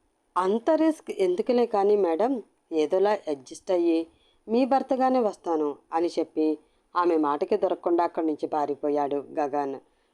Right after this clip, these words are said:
అది చూసి చిన్నగా నవ్వుకుని, "నీలో ఇదివరకటి పొగరు కానీ అహంకారం కానీ ఏమీ కనిపించడం లేదు, చాలా సాధారణమైన మనిషిలా మాట్లాడుతున్నావు. ఇది నిజంగా నీలో వచ్చిన మార్పా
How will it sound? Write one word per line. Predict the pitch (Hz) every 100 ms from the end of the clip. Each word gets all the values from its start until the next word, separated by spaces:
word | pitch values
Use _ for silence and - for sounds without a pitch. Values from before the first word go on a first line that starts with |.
| _
అది | 170 160 -
చూసి | 151 202
చిన్నగా | - 156 147 139 151
నవ్వుకుని, | 147 139 151 175 208 _ _ _ _
"నీలో | 170 165 190 240 240 196 -
ఇదివరకటి | 165 156 160 160 208
పొగరు | 226 196 190
కానీ | 190 196 185 190 170 165
అహంకారం | 147 165 170 170 170
కానీ | 170 165 165 165 -
ఏమీ | 139 147
కనిపించడం | 156 156 147 147 147 151 151
లేదు, | 151 151 147 - _ _ _ _ -
చాలా | 170 202
సాధారణమైన | 202 165 143 160 185 190 196 190 185
మనిషిలా | 156 143 - 170
మాట్లాడుతున్నావు. | 160 147 156 147 143 147 143 139 143 - _ _ _ _ 240
ఇది | 240
నిజంగా | 226 175 202 240 285
నీలో | 233 214 247
వచ్చిన | 240 233 226
మార్పా | 185 156 156 170 - 185